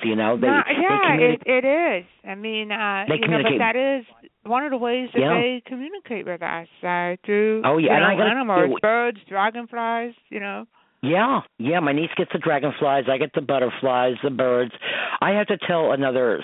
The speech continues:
Speaker 1: synchronicity with us, you and I.
Speaker 2: Mm-hmm.
Speaker 1: And I never got it, and I kinda did, but I didn't. A week after my son's death, uh, after his funeral, I went to see my medium with my same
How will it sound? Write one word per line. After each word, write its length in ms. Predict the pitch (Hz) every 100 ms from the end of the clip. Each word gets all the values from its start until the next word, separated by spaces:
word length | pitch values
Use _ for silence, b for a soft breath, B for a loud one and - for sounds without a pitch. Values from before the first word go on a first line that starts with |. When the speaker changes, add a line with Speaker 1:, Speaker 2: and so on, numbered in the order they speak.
| -
Speaker 1:
synchronicity 540 | 123 127 120 - 131
with 140 | 135 143
us, 160 | 139 139 - B B B B B B
you 200 | 135 139
and 100 | 123
I. 220 | 110 87
Speaker 2:
Mm-hmm. 240 | - -
Speaker 1:
And 260 | 127 120 120
I 140 | 101
never 280 | 131 151 160
got 340 | 139 147 135 135
it, 160 | 131 -
and 140 | 117
I 100 | 113
kinda 500 | - - 170 165 123 127
did, 160 | 165
but 120 | 135 127
I 80 |
didn't. 500 | 117 139 135 143 131 - B B B -
A 160 | 131 131
week 240 | 156 208
after 220 | 190 - 147
my 160 | 131 117 -
son's 300 | 131 120 110 -
death, 240 | 123 107 -
uh, 140 | - 104
after 480 | 101 101 107 -
his 80 | 113 -
funeral, 400 | 120 110 101 98
I 100 | 104
went 160 | 107
to 60 | - -
see 60 | 104
my 120 | 98
medium 540 | 95 104 101 101 85
with 160 | 110 87
my 120 | 107 -
same 160 | 120